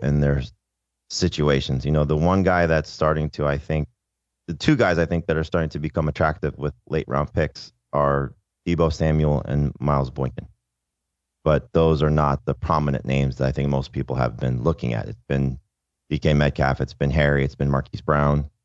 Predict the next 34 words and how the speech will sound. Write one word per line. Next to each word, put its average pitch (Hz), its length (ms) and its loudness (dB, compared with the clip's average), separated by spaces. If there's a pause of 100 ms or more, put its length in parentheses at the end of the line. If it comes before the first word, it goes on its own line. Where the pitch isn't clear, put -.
(500)
Um, 64 520 0 (1080)
I, 62 280 2
I, 78 120 0 (200)
I, - 220 -6
you 78 80 0
know, 78 60 6
Harry's 92 320 4
banged 85 280 2
up. 85 180 2
He's 76 120 -2
dealing 82 200 2
with 78 120 2
an 80 80 0
injury 80 260 0
right 73 180 2
now. 76 240 2
You 73 80 0
know, 71 80 0
I, 69 140 0
I, 71 220 -2
I - 80 0
think - 280 -2
you 78 60 -2
just 73 160 -2
see 85 120 0
the 78 100 0
Patriots. 78 460 0
They're, 73 360 2 (800)
they're 92 100 4
gonna 92 120 4
give 101 180 4
him 104 120 4
an 98 60 4
opportunity. 98 720 2